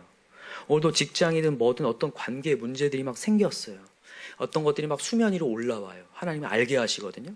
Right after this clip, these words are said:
막 알게 하잖아요. 그러면 그걸 가지고 기도를 해야 돼요. 묵상을 깊이 하면서, "하나님, 알게 하십시오. 오늘 말씀을 통해서 하나님 깨닫게 해주십시오." 이렇게 해서 여러분, 기도를 통해서 또 말씀을 통해서 여러분 실마리를 풀어가시기 바랍니다.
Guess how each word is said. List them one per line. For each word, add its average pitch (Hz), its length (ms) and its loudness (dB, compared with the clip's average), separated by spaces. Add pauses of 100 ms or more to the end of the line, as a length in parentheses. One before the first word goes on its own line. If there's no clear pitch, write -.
막 - 200 -10
알게 113 280 0
하잖아요. 120 480 -6
그러면 180 260 -2
그걸 196 300 2
가지고 180 340 0
기도를 160 360 -2
해야 180 200 -2
돼요. - 160 -18 (500)
묵상을 135 440 0
깊이 - 360 -2
하면서, 131 340 0
"하나님, 175 500 4 (420)
알게 113 320 0
하십시오. 101 500 -8
오늘 147 180 4
말씀을 123 400 2
통해서 123 340 -4
하나님 120 260 -10
깨닫게 185 380 -2
해주십시오." - 460 -6 (560)
이렇게 143 320 2
해서 120 180 -2
여러분, 107 280 -4
기도를 160 400 0
통해서 101 440 -10
또 104 80 -4
말씀을 120 440 2
통해서 127 280 -4
여러분 110 280 -4
실마리를 208 500 0
풀어가시기 254 580 0
바랍니다. 98 600 -6